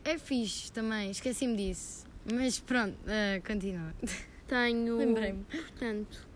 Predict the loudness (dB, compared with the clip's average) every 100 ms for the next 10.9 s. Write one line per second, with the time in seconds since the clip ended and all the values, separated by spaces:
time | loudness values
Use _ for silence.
0 | -12 -8 -6 -6 -8 -8 -8 -4 -4 -6
1 | -10 4 10 10 10 0 2 2 2 2
2 | 0 0 0 0 0 4 6 6 0 -4
3 | -4 -4 -6 -4 2 2 2 2 4 4
4 | 2 0 -2 -4 -4 -2 -2 0 -2 -2
5 | -2 -2 -2 -4 -4 -6 -8 -4 -6 -4
6 | -6 -6 -4 8 12 12 8 4 4 2
7 | 2 2 -2 -4 -4 0 6 6 6 2
8 | 0 0 -2 -4 -4 0 0 4 6 6
9 | 4 0 2 2 2 0 2 4 2 0
10 | -4 -4 -2 0 0 0 0 2 0